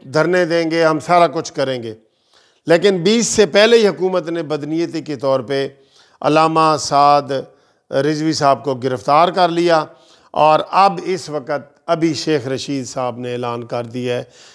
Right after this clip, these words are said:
कि जनाब हम इसके ऊपर पाबंदी लगाते हैं एंटी टेररिज्म एक्ट की ग्यारह शिक के मुताबिक।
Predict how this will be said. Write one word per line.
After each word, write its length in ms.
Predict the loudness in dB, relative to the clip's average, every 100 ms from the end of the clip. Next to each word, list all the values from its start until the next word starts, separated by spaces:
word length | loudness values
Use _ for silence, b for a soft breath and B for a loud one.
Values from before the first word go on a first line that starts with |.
| b
कि 100 | 0
जनाब 400 | 2 4 4 2
हम 320 | 0 0 0 -4
इसके 320 | -8 -6 -4
ऊपर 300 | -6 -2 -4 -2
पाबंदी 400 | -2 -2 -4 -4 -6
लगाते 480 | -6 -6 -6 -8
हैं 220 | -10 -10 -10 -14 b b -4
एंटी 360 | -2 -2 -4 -4
टेररिज्म 560 | -2 -2 -4 -6 -8 -8
एक्ट 200 | -10 -10
की 220 | -12 -10 -6
ग्यारह 360 | -2 0 -2
शिक 220 | -8 -14 -16
के 120 | -18
मुताबिक। 560 | -18 -16 -16 -16 _